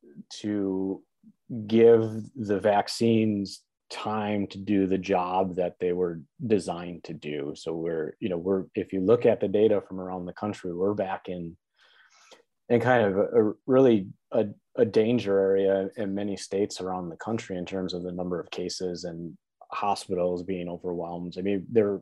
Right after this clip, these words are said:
federal healthcare workers were sent to Minnesota this past week to help out because of E Rs and I C Us being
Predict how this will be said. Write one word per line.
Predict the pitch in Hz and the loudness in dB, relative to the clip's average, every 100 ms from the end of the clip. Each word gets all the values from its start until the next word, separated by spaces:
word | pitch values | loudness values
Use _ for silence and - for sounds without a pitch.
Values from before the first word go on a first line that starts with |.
| 90 82 | -8 -14
federal | - 107 110 98 | -4 0 2 2
healthcare | 104 107 - 92 | 0 -2 -4 -4
workers | 92 92 92 87 | -4 -4 -4 -4
were | 95 | -6
sent | - 95 | -8 -8
to | 92 | -8
Minnesota | 92 95 - 104 95 92 _ - - - | -10 -8 -2 0 0 -4 _ -12 -10 -10
this | 180 147 - | -8 -6 -6
past | - 92 - | -6 -8 -4
week | 110 110 | -2 -2
to | - | -6
help | 92 - | -6 -4
out | 90 87 | -4 -6
because | - - 90 87 | -10 -10 -10 -6
of | 87 85 _ _ _ - | -8 -8 _ _ _ 0
E | 113 95 | 2 2
Rs | 92 92 87 | 0 -2 -6
and | 90 | -8
I | 87 | -10
C | - 92 | -8 -6
Us | 87 - | -6 -6
being | 90 90 85 | -8 -8 -10